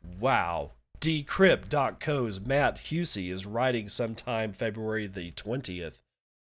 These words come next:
A group of developers has created a token that goes up in value every time someone is infected by the disease to help raise awareness. Of, of course, it's, it's about awareness, people.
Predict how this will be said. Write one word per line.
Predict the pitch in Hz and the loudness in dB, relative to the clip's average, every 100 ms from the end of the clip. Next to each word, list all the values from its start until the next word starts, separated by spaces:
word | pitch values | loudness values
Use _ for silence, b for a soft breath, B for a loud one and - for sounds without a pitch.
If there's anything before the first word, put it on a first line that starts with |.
| _ _ _ - | _ _ _ 2
A | 123 | 2
group | 127 170 190 | 6 6 6
of | 131 | 4
developers | 131 127 147 147 135 123 | 4 6 6 6 4 4
has | 123 | 2
created | - 143 139 131 110 | 2 2 4 2 0
a | |
token | 107 156 147 135 | 2 4 4 2
that | 104 98 | -4 0
goes | 131 139 127 | 2 4 4
up | 139 117 | 2 0
in | 110 | 0
value | 123 135 127 113 | 2 4 2 2
every | 123 196 | 0 0
time | 190 170 | 2 4
someone | 165 165 170 165 | 4 4 6 4
is | 139 110 | 4 0
infected | 113 101 156 156 139 | -2 0 0 2 0
by | 127 135 | 0 0
the | 127 | 0
disease | 120 120 117 135 113 85 73 - b b _ _ | 0 0 0 0 -2 -4 -6 -8 b b _ _
to | - 131 | 4 6
help | 135 107 | 6 4
raise | 104 117 110 95 85 - | 2 2 2 0 -2 -6
awareness. | 110 160 196 107 80 90 | 4 8 8 8 2 -2
Of, | - - - - - | -4 -14 -16 -16 -14
of | - | -2
course, | - 320 - - - | 4 6 6 0 -4
it's, | 151 143 - | -4 -6 -2
it's | 196 185 | 0 2
about | 156 147 180 208 202 | 2 4 6 6 4
awareness, | 117 92 98 131 123 80 69 | 0 -2 -2 -2 -2 -4 -12
people. | - 87 87 95 | -12 -12 -8 -8